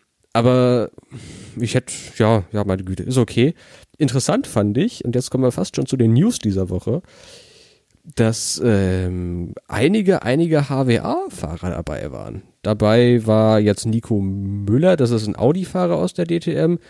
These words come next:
hat nix mit H W A am Hut. Maxi Günther wird immer noch gehandelt, eventuell als D-T-M-Fahrer nächstes Jahr.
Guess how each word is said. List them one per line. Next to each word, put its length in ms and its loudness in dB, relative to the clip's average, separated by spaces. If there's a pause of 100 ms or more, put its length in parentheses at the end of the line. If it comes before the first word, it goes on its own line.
(120)
hat 180 -6
nix 180 -4
mit 140 0
H 160 2
W 140 0
A 180 -2
am 140 -4
Hut. 320 -4 (600)
Maxi 300 2
Günther 500 2 (120)
wird 220 2
immer 160 2
noch 180 2
gehandelt, 540 -2
eventuell 540 0
als 160 -4
D-T-M-Fahrer 720 -4
nächstes 400 -6
Jahr. 300 -2